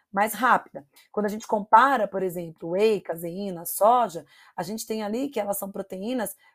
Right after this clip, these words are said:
é, por exemplo, o whey e a soja são proteínas isoladas de digestibilidade mais rápida, né? E a caseína é uma proteína de digestibilidade mais lenta.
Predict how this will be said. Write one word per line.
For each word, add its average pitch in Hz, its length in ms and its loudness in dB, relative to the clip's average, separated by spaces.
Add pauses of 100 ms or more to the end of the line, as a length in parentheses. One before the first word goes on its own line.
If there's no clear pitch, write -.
é, 180 100 2
por 220 220 4
exemplo, 175 320 0
o 180 60 -2
whey 202 420 2 (180)
e 190 100 -2
a 165 80 0
soja 226 460 -2
são 202 160 -6
proteínas 180 500 -8
isoladas 220 580 2
de 240 40 -10
digestibilidade 247 640 -4
mais - 160 -8
rápida, 226 500 -2 (160)
né? 202 280 -6 (280)
E 208 120 -2
a 190 80 0
caseína 208 500 -6
é - 20 -8
uma 196 120 -8
proteína 190 360 -10
de 208 120 -12
digestibilidade 214 600 -4
mais 262 260 -6
lenta. 208 460 -4